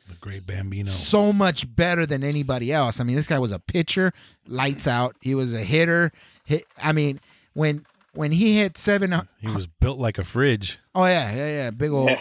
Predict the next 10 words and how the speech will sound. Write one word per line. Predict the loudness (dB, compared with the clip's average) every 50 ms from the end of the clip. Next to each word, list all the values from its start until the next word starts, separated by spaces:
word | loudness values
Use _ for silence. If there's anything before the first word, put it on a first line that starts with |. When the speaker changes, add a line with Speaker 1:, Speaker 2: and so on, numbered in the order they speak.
| -4 _
Speaker 3:
<laughs> | _ _ -4
Speaker 2:
big | -2 0 0 2
old | 2 2 2 2
lineman. | 0 0 0 0 0 -2 -6 -6 -8 _ _ -20 -20 _ _ _ 0
Uh, | 2 2 2 2 0 -2 -6 -12
but, | -6 -2 0 2 2 2
I | 0
mean, | 0 0 0 -2 -4 -6
he | -6 -4 0 0 2
was | 4 4 2 2 2 -2 -6